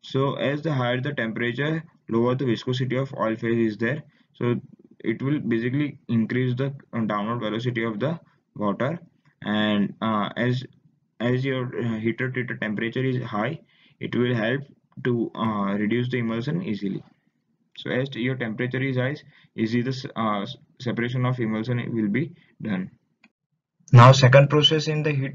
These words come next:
treating system in heater treater is collision. Uh, the process of collision is basically in oil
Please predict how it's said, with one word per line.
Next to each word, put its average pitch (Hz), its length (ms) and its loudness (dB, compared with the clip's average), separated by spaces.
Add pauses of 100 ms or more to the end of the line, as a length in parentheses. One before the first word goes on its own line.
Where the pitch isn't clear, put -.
(100)
treating 131 360 -2
system 135 340 -2
in 135 120 2
heater 123 340 2
treater 131 460 -4
is 135 100 -4
collision. 110 680 -2 (760)
Uh, 104 220 -8
the 123 100 -4
process 123 380 -2
of 180 160 -4
collision 135 420 -4
is 147 100 -4
basically 135 680 -2 (180)
in 127 200 0
oil 117 300 -2